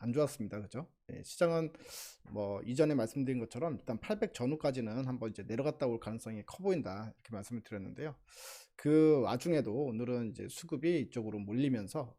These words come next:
예, 이제 우리가 이야기했던 종목들 쪽으로, 예, 수급이 몰리는 모습이라 일단 뭐, 어, 장은 안 좋았지만, 예, 뭐 딱-, 딱히 기분은 나쁘지 않은, 예, 뭐 그런, 예, 이런 이제 모습이었다라고 볼 수 있을 것 같습니다.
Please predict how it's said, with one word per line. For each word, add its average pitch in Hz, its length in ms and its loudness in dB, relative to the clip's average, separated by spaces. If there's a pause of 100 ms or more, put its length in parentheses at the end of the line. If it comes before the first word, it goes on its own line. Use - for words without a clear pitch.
(120)
예, - 240 -12 (480)
이제 - 100 -12
우리가 139 280 2
이야기했던 127 560 2
종목들 113 400 -4
쪽으로, 101 420 -6 (140)
예, 95 100 -8
수급이 127 300 -8
몰리는 117 340 0
모습이라 113 500 -8
일단 123 220 -6
뭐, 113 260 -4 (600)
어, - 160 -12 (240)
장은 160 320 2
안 123 160 2
좋았지만, 143 580 -2 (240)
예, - 140 -12
뭐 - 240 -14
딱-, 131 240 -4 (220)
딱히 - 240 -8
기분은 151 340 -2
나쁘지 117 360 -4
않은, 98 280 -6 (160)
예, 95 100 -10
뭐 127 200 -14
그런, 123 400 -6 (180)
예, - 240 -12 (720)
이런 113 420 -2
이제 107 120 -6
모습이었다라고 117 800 -6
볼 - 120 -14
수 - 140 -8
있을 - 160 -6
것 - 100 -8
같습니다. - 460 -12